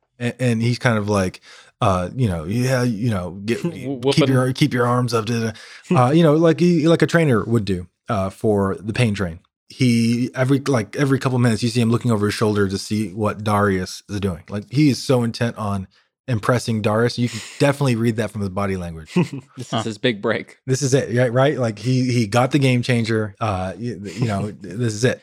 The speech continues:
Speaker 2: He's gonna love me after this.
Speaker 1: Yeah, you hear three rings, the fight starts,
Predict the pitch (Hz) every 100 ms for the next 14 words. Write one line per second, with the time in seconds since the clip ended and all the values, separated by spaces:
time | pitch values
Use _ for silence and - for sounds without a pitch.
0 | - 151 151 143 180 151 147 117 - 127
1 | _ _ - - - 120 101 87 120 110
2 | 98 123 120 117 117 123 120 - 165 160
3 | 147 131 143 - - _ _ - 113 127
4 | 139 - 123 113 110